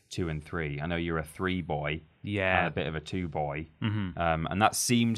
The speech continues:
Speaker 1: to be the prevailing thing amongst the small Spyro discussing community pre-Reignited.
Speaker 2: We meet every year.
Speaker 1: Yeah.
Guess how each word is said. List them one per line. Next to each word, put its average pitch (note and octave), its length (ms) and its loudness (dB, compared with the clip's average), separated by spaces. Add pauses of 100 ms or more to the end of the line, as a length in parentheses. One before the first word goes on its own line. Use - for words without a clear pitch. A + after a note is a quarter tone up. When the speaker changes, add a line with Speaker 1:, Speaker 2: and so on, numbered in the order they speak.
Speaker 1:
to A#2 100 -2
be G2+ 200 0
the F2+ 120 0
prevailing E2+ 600 0
thing F2 340 0
amongst D#2 440 -2
the D#2 140 0 (100)
small G2+ 880 4 (320)
Spyro F#2+ 640 6
discussing F2 720 -2
community E2 680 -2
pre-Reignited. D#2 1120 -2
Speaker 2:
We G2+ 100 -2
meet G#2 220 0
every G#2+ 320 2
year. G2 340 0
Speaker 1:
Yeah. G2 420 8